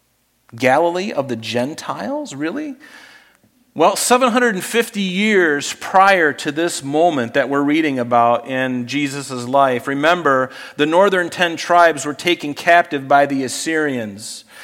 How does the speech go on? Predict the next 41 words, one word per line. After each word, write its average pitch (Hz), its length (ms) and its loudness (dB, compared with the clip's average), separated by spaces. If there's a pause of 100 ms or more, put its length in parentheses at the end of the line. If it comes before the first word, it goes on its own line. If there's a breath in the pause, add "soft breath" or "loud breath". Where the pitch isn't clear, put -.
(280 loud breath)
And 170 160 0
it 190 100 0
was 170 180 0
Galilee 208 440 6
of 190 80 0
the 175 80 2
Gentiles, 165 720 2
due 185 220 -4
partly 196 540 2
because 160 440 2
of 165 100 -4
the 156 100 -2
king 226 280 -2
of 180 100 0
Assyria 170 800 2 (220 loud breath)
repopulating 170 1300 2 (160 loud breath)
the 170 220 -2
area 214 380 4
of 175 280 0
Samaria 165 880 2 (240 loud breath)
that 170 220 2
you 180 100 -4
can 165 220 -4
see, 196 420 -4
uh, 165 560 4 (320)
down 180 280 4
further, 170 640 2
uh, 151 260 4
in 151 100 -4
that, 156 240 0
in 156 100 -10
this 151 160 -6
large 180 380 4
area. 170 600 2 (1160)
Actually, 139 280 -4
I - 20 2
don't 135 120 0
need 135 140 -4
to 123 60 -4
go 123 220 -4
there, 113 220 -8